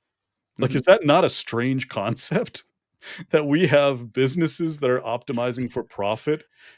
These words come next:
Speaker 1: in charge of resources that should be optimized for keeping people alive? I mean, isn't that kind of strange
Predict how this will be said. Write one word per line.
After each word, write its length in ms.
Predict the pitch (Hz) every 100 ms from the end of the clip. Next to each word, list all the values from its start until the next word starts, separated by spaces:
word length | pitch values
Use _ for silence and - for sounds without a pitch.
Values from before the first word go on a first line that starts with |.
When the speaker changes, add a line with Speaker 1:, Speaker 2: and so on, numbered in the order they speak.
| -
Speaker 1:
in 120 | 127
charge 320 | 123 123 131
of 160 | 131 104
resources 640 | 113 120 139 135 131 147
that 160 | 131 107
should 220 | - 123
be 140 | 120
optimized 640 | 123 101 - 113 110 113 107
for 180 | - 120
keeping 320 | - 113 113
people 300 | 117 107 101
alive? 440 | 87 - 98 180 - _ _ _ _ _ _ -
I 20 |
mean, 100 | 180
isn't 200 | 165 180
that 160 | 277 262
kind 260 | - 185 202
of 60 |
strange 800 | - - 104 107 107 139 156 -